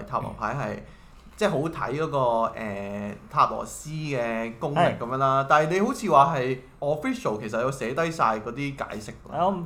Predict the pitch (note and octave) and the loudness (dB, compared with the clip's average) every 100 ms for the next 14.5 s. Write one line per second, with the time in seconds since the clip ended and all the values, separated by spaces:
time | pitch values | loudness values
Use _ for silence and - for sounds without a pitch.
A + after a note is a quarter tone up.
0 | - D#3+ F3 C3+ C3+ C3 A2 G2+ A2+ C3 | 2 4 6 4 4 2 -4 -4 -2 2
1 | D3 E3 B2 A2+ G#2+ A2 A#2+ - C3 B2 | 4 4 4 0 -2 -4 -4 -6 -6 -4
2 | A#2 G#2+ F#2+ - - - - D3+ G3 F#3 | -4 -6 -8 -14 -20 -20 -8 -2 2 4
3 | D3+ C3+ D3+ D#3 F3 E3+ C3+ F3 C3 A2 | 2 2 -4 -2 -2 2 2 4 4 4
4 | G#2+ A2 G2 A#2 C#3 A2+ A2 C3+ C3+ A2+ | 2 -2 -2 -2 -2 -4 -2 -2 -2 -4
5 | F2+ A#2 A#2 G2 F#2+ A#2+ B2 A2 G#2+ G#2 | -4 -4 -4 -6 -6 -4 -4 -2 -4 -4
6 | G#2 - B2+ A#2+ G#2+ G#2 F2 G#2+ G2 F2+ | -8 -10 -6 -2 -2 -4 -6 -6 -8 -8
7 | F#2 F#2+ F2 F2+ F#2 G#2 - - - - | -12 -12 -14 -16 -18 -20 -20 -20 -16 2
8 | G#3 F#3 C3+ E3+ G3 D3+ B2+ C#3+ D3 D3 | 2 4 2 2 4 4 4 2 -2 4
9 | D#3 C#3+ D3 C#3+ C3+ C3+ B2+ G2+ F2+ G2 | 6 8 6 4 4 2 0 -2 -2 -2
10 | B2+ A#2 G2+ A#2+ C3 - - - F3 D#3+ | -2 -2 -4 -6 -8 -14 -18 -8 0 2
11 | C#3 E3+ - G2 G#2+ C#3+ C#3 A2+ C3 A#2 | 2 -2 -2 -2 2 0 0 0 2 0
12 | G#2 G2+ A2+ B2 B2 A#2+ A#2 A2+ A2+ F#2 | -2 -4 -4 -2 -2 0 0 -2 -2 -4
13 | F2+ F2 F2 G2+ - - - - - - | -10 -12 -12 -14 -18 -20 -20 -20 -20 -20
14 | - - D3+ A#2 A2 | -10 -2 0 0 0